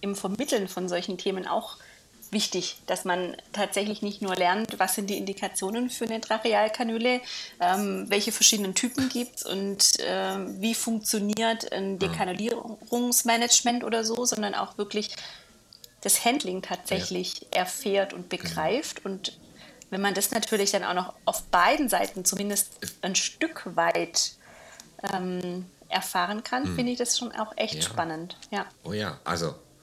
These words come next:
Speaker 2: hm, sehr
Speaker 1: Ja.
Speaker 2: cool.
Speaker 1: Was, was war so, was, was für mich tatsächlich auch, also wenn wir jetzt gerade so über dieses Thema Trachealkanülenmanagement und, und Lernen vielleicht auch sprechen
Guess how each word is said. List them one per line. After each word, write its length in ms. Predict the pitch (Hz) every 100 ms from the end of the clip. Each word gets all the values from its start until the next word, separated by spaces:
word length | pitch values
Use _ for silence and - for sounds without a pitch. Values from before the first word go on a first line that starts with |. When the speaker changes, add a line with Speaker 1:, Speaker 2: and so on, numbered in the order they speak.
| -
Speaker 2:
hm, 100 | 233 - - - -
sehr 200 | - -
Speaker 1:
Ja. 140 | 196 113
Speaker 2:
cool. 180 | 95 95 -
Speaker 1:
Was, 280 | 214 214 - - -
was 240 | 220 214 240
war 200 | 226 220
so, 200 | 208 208 - -
was, 240 | 214 -
was 260 | 214 214 - - -
für 140 | -
mich 180 | 226 320
tatsächlich 560 | - 240 - 233 233 -
auch, 100 | 196
also 180 | 190 196
wenn 120 | 208
wir 80 | 208
jetzt 140 | -
gerade 240 | - 190 196
so 60 |
über 140 | 202 190
dieses 240 | 185 185
Thema 240 | - 208 196
Trachealkanülenmanagement 1400 | - - 190 214 - 247 233 220 214 214 214 - 208 214
und, 260 | 196 190 - - - - -
und 440 | 196 190 185 - -
Lernen 500 | 104 180 175 214 302 320
vielleicht 580 | - 247 240 240 -
auch 400 | - 190 196 - - -
sprechen 560 | - - 233 233 247